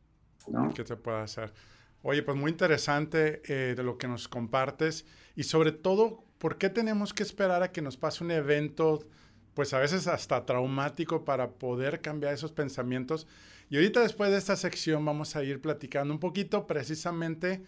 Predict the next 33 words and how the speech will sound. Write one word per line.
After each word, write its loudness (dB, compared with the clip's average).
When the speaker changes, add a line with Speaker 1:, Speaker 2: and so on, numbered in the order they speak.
Speaker 2:
de -4
cómo 0
puedes 4
empezar 0
a -4
tomar -4
acción -4
hoy 2
y -2
es -2
parte -2
de -4
lo -2
que -6
hoy 2
Marcelo -4
nos -8
está -4
compartiendo. 2
Pero 4
la 4
pregunta 4
también 4
es, 2
bueno, 4
Marcelo, 0
Marcelo 2
nos 2
va 2
a -4
comentar 4
un 2
poquito 0